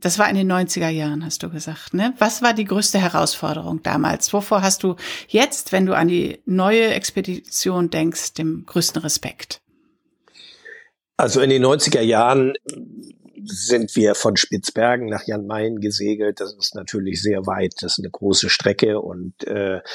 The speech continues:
Speaker 2: bei dem Wettergeschehen, was man dort hat, äh, erwischt es einen natürlich auch immer mal. Man hat damals auch noch nicht so diese akkuraten Wettervorhersagen gehabt, wie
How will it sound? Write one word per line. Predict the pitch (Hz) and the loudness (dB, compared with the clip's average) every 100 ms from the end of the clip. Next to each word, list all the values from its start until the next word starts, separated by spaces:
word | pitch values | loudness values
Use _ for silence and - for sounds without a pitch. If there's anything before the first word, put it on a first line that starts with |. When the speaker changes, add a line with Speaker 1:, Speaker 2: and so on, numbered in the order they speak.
| - - | -14 -2
Speaker 2:
bei | 113 | 2
dem | 107 95 | 4 4
Wettergeschehen, | 113 117 107 101 - 110 107 | 2 2 2 2 2 0 0
was | 104 - | -4 -4
man | 107 101 | -4 -2
dort | 98 95 - | -2 -2 -4
hat, | 101 101 - | -6 -6 -10
äh, | - 101 95 90 | -8 -4 -2 -4
erwischt | 90 101 101 - 101 | -4 0 2 4 2
es | - | 0
einen | 104 98 | 0 -2
natürlich | 98 - 98 92 104 | -4 -4 -2 -2 -2
auch | 98 | -4
immer | 104 98 98 | -6 -6 -2
mal. | 101 | -2
Man | 98 92 | 0 -2
hat | 95 - | -4 -2
damals | 98 101 - | 2 2 2
auch | 98 | 0
noch | 92 87 | -2 -6
nicht | 95 - | -2 0
so | 98 | 2
diese | 95 92 - | 0 0 -2
akkuraten | - 107 92 95 - 92 | -2 -2 0 -2 -2 0
Wettervorhersagen | 101 98 85 98 95 101 95 95 92 | 2 2 0 2 4 4 2 0 -2
gehabt, | 92 92 92 - | -4 -4 -4 -2
wie | 92 | -2